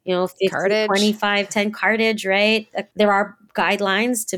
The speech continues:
Speaker 1: what your basic hospitality should be, how much each meal should cost if they're not providing it. Like, there are, you add all that stuff up. So, and, and that's
Speaker 2: Mm-hmm.
Speaker 1: the thing, like, you know, a lot of presenters will say,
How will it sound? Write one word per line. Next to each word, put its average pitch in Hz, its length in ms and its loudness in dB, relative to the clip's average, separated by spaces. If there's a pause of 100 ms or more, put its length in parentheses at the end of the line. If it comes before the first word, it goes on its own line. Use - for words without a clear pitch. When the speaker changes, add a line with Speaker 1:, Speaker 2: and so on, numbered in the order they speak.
(140)
Speaker 1:
what 185 140 -4
your 190 100 -2
basic 185 340 -2
hospitality 170 840 -4 (100)
should 202 320 -4
be, 196 220 -2
how 208 140 0
much 180 220 -6
each 185 220 -8
meal 185 600 -2
should 208 220 -4
cost 220 420 -2
if 214 80 -12
they're 196 100 -2
not 190 220 -4
providing 180 520 -8
it. 214 220 -2
Like, 202 200 -4
there 220 240 0
are, 214 260 2 (420)
you 226 140 2
add 247 140 2
all 226 80 2
that 185 180 0
stuff 180 320 -2
up. 302 220 2 (640)
So, - 320 0
and, 240 180 2
and 180 100 2
that's 185 140 2
Speaker 2:
Mm-hmm. 156 80 0
Speaker 1:
the 208 60 -16
thing, 302 240 2
like, 185 260 -2 (380)
you 208 100 -4
know, 180 280 -4 (360)
a 202 80 -2
lot 185 240 0
of 185 120 -8
presenters 208 560 -4
will 170 80 -4
say, 165 580 -2